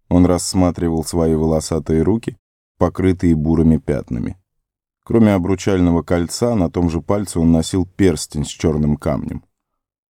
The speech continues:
«Могу», подтвердил полковник. Дон Сабас просунул голову в дверь,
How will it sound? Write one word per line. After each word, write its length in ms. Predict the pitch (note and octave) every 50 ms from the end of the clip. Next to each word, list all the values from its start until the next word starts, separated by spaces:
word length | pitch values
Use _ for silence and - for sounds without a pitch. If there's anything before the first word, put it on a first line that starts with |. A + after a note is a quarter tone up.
| _ _ _ _ _ _ _ _ _ _
«Могу», 600 | - E2 F2 F#2 F#2 F2 E2+ E2 E2 D2+ B1 - _ _ _ _ _ _ _ _ _ _ _ _ _ _ _ _ _
подтвердил 600 | - D#2 D2 - - D#2 D#2 D2+ D2+ D2 D2+ C2+
полковник. 720 | - - C2+ C2+ - - C2+ C2 - - - - - _ _ _ _ _ _ _ _ _ _ _ _ _ _ _ _ _ _ _ _ _ _ _ _ _ _ _ _ _
Дон 280 | - G#2 B2+ D3 C#3+
Сабас 400 | - - D3 C#3+ C#3 B2 A#2+ -
просунул 640 | - _ A2+ G#2+ G2+ - - B2 A#2+ A2+ G#2+ G2+ F#2
голову 460 | F2 F#2+ G2 G2+ F#2+ F2+ E2+ E2 D#2+
в 80 | D#2+ D#2
дверь, 340 | D#2 F2 F#2 G2+ - -